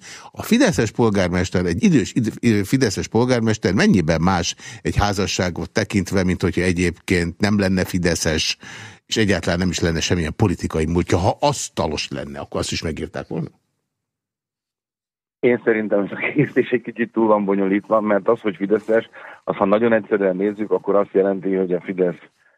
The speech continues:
Speaker 2: ö, pártnak, ö, mondjuk a tagja, az én értelmezésem szerint. Aztán vannak azok a fideszesek, akik,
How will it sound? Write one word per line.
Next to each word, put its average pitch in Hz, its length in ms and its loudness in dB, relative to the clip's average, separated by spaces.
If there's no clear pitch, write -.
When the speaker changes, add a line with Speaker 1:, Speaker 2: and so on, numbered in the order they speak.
Speaker 2:
ö, 85 540 2
pártnak, 92 760 0
ö, 82 360 -2
mondjuk 85 280 -4
a 82 160 0
tagja, 82 580 0
az 92 180 0
én 98 220 2
értelmezésem 87 880 0
szerint. 90 240 0
Aztán 110 240 2
vannak 123 240 0
azok 123 200 0
a 120 60 2
fideszesek, 117 600 0
akik, 107 380 0